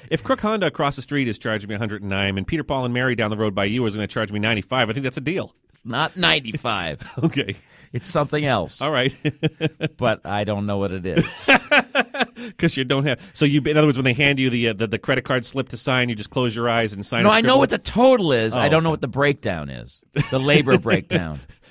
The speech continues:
Speaker 1: So, so good news, Mister J. It's, uh, five hundred dollars for an hour's worth of labor, and
Speaker 2: No,
Speaker 1: you'd be fine
Speaker 2: no,
Speaker 1: with that.
Speaker 2: no, no. I don't. I'm. I don't think so.
Speaker 1: Yeah.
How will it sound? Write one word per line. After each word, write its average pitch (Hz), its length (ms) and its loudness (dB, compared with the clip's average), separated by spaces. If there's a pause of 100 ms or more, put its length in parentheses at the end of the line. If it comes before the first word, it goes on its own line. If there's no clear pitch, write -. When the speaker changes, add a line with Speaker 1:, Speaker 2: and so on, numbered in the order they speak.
Speaker 1:
So, - 360 -4
so 131 180 0
good 151 180 -2
news, 160 200 0
Mister 156 200 -4
J. 147 320 0 (240)
It's, 107 280 -4
uh, 110 300 4 (440)
five 151 260 2
hundred 156 160 2
dollars 147 380 2
for 104 200 -2
an 98 180 -4
hour's 127 340 4
worth 123 140 0
of 107 100 -2
labor, 95 260 2
and 180 120 4
Speaker 2:
No, 262 120 6
Speaker 1:
you'd 247 60 4
be 226 60 -2
fine 208 100 6
Speaker 2:
no, 196 120 8
Speaker 1:
with 185 80 4
that. 165 180 0 (160)
Speaker 2:
no, 147 440 6
no. 120 380 0
I 120 140 0
don't. 151 280 2 (280)
I'm. 139 320 0 (680)
I 98 100 -2
don't 131 360 -2
think 127 200 -6
so. 65 480 -8
Speaker 1:
Yeah. 82 260 -4